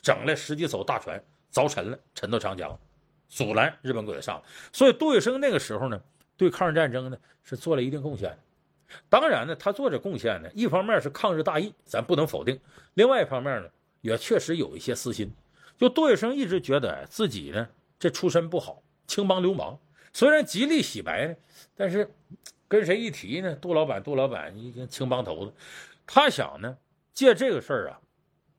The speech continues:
立点功，然后我当官儿，彻底洗白，进入上流社会。文质彬彬的杜老板怎么怎么样。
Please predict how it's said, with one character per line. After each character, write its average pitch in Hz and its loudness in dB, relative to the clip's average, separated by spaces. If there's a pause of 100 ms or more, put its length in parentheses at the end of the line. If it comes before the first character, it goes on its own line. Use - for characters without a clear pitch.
立 240 2
点 123 2
功， 135 -8 (360)
然 131 2
后 226 -2
我 185 2
当 175 2
官 151 0
儿， 151 -12 (460)
彻 359 6
底 214 0
洗 - -8
白， 87 -6
进 160 -4
入 113 -6
上 101 -2
流 78 -12
社 73 -10
会。 - -20 (540)
文 139 4
质 131 -2
彬 127 -4
彬 123 -6
的 123 -4
杜 127 -6
老 117 2
板 104 -4
怎 107 -8
么 104 -8
怎 101 -8
么 85 -8
样。 98 -4